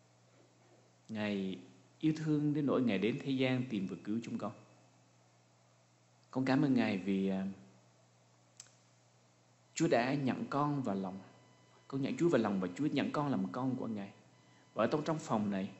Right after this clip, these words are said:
có hàng chục, hàng trăm người đã làm điều đó và Chúa đều yêu thương họ. Nếu ai trong vòng chúng con nói với Chúa lời một cách chân thành như lời con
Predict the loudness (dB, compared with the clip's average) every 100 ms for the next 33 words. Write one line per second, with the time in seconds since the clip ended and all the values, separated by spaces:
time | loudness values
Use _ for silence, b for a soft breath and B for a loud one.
0 | -20 -20 -20 -20 -20 _ _ -12 -6 -4
1 | -2 -2 -4 -8 -20 -20 -20 -20 -18 -14
2 | -2 4 6 6 4 0 -8 -20 -20 -20
3 | -20 -20 _ _ _ _ -6 -2 0 2
4 | 4 4 4 2 0 -2 -4 -2 -2 -2
5 | -4 -8 -8 -10 -12 -16 -20 -20 _ _
6 | b b b b 2 4 4 4 2 2
7 | 2 2 2 0 -2 0 0 0 2 4
8 | 6 4 2 0 0 0 2 4 4 2
9 | 0 -4 -6 -2 0 0 0 0 0 0
10 | 0 -2 -6